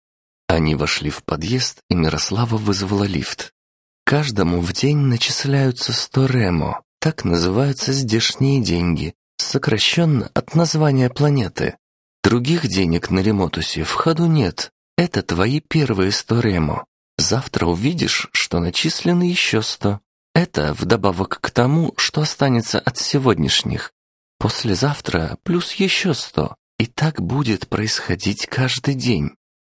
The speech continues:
"А что можно приобрести на сто ремо?" "Скажем так,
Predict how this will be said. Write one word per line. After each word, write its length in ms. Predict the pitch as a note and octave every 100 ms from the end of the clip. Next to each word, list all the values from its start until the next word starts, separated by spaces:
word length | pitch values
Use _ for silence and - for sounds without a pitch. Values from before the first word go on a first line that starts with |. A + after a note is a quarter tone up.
| _ _ _ -
"А 280 | B1 C#2 C#2
что 320 | - - C3
можно 460 | B2 F2+ E2 D#2+
приобрести 760 | - - F#2 A2+ C#3 - B2+ A2+
на 160 | - D#2+
сто 260 | - - A2+
ремо?" 420 | A2 E2+ C#2 - _ _ _ _ _ -
"Скажем 540 | - - G3+ F3+ G#2+
так, 420 | F2 F2 D#2 -